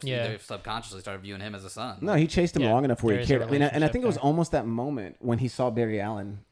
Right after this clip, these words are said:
Speaker 3: And, and I also showed the age of, I think, Tom Hanks. He didn't even know who Barry Allen was, if I remember correctly. Or somehow, but, like, when it clicked to him that this is just a kid.
Speaker 1: Yeah.
Speaker 3: This is just a kid.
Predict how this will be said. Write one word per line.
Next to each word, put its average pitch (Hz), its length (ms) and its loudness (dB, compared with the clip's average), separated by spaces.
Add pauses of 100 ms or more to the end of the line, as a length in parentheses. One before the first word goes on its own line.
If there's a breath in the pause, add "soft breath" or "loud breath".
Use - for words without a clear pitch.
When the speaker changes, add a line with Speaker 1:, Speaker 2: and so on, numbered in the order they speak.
Speaker 3:
And, 117 400 0
and 127 100 2
I 135 40 6
also 139 260 0
showed 127 180 -6
the 101 160 -8
age 107 280 -8
of, 95 300 -8
I 85 80 -6
think, 90 240 -6
Tom 92 200 -6
Hanks. 95 220 -6
He 151 60 0
didn't 147 140 0
even 101 120 -4
know - 40 -4
who 92 80 -8
Barry 87 220 -14
Allen 78 200 -16
was, 78 220 -10
if 78 100 -16
I 95 60 -10
remember 92 240 -12
correctly. 95 420 -10 (720 loud breath)
Or - 100 -4
somehow, 143 220 2
but, 131 160 2
like, 143 100 2
when 151 120 2
it - 100 -10
clicked 170 240 -4
to 135 80 -6
him 127 120 -2
that 101 120 -8
this 131 180 0
is 120 80 0
just 113 220 -2
a - 20 -12
kid. 92 460 -8 (260)
Speaker 1:
Yeah. 113 260 -8
Speaker 3:
This 123 280 2
is 117 120 -8
just 101 280 -12
a 80 40 -14
kid. 82 420 -10